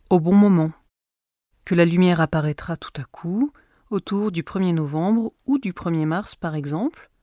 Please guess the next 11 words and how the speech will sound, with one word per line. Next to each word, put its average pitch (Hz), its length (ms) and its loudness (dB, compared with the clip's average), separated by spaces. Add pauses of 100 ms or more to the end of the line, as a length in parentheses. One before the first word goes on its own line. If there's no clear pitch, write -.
(480)
date 170 320 -4
limite 233 380 2 (120)
correspondant 196 840 -2 (200)
au 170 100 -2
délai 226 320 0
d'inscription 185 760 -6 (440)
dans 175 100 -6
les 165 120 0
diverses 214 560 -4 (180)
institutions 202 800 -8
scolaires. 156 640 -10